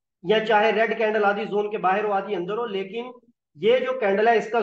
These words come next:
zone के साथ touch होना जरूरी है। Picture ले लें, ठीक हो गया। आगे continue कर रहा हूं, इसकी Picture आपने ले लिया तो इसको मैं आगे continue कर रहा हूं।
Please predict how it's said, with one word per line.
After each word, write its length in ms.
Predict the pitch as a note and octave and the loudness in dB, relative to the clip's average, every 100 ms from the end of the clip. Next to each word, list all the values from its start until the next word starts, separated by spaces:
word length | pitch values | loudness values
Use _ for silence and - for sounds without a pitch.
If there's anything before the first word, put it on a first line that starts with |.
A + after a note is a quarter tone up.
| D3+ | 0
zone 320 | F#3+ A#3+ B3+ | 2 2 0
के 140 | B3+ | -4
साथ 300 | G#3 G3+ G3+ | -2 0 0
touch 180 | A3+ - | -2 -2
होना 180 | G3+ G3+ | -2 -2
जरूरी 340 | E3+ D#3+ D#3 D3+ | -4 -8 -10 -12
है। 80 | D3 _ _ | -14 _ _
Picture 320 | G#3+ A#3 F#3+ | -2 0 -2
ले 80 | D#3+ | -4
लें, 180 | D3 D3 - _ _ _ _ _ _ _ _ _ _ _ _ _ _ _ _ _ _ _ _ _ _ _ _ _ _ _ | -8 -10 -20 _ _ _ _ _ _ _ _ _ _ _ _ _ _ _ _ _ _ _ _ _ _ _ _ _ _ _
ठीक 100 | F3 | -4
हो 100 | F3 | 0
गया। 140 | E3+ G3+ - - - _ _ | 2 2 -2 -12 -20 _ _
आगे 220 | F3 F#3 G#3+ | 0 2 2
continue 380 | G#3 G3 G#3 F#3+ | 0 0 0 0
कर 100 | E3 | -2
रहा 100 | F3 | -4
हूं, 100 | E3 | -4
इसकी 220 | F3 E3 - - | -8 -14 -16 -10
Picture 260 | F3 F#3 G3+ | -8 -2 2
आपने 280 | F#3+ G3 A3 - - _ _ _ _ _ | 2 2 0 -2 -12 _ _ _ _ _
ले 120 | E3+ | -4
लिया 180 | G3+ G#3+ | -2 -2
तो 80 | G#3 | -2
इसको 180 | - G3 | -6 -2
मैं 80 | |
आगे 160 | F3+ F3+ | -2 -2
continue 320 | F3+ D#3+ E3+ | -6 -6 -6
कर 120 | D3+ D3 | -6 -8
रहा 120 | |
हूं। 100 | C#3 | -12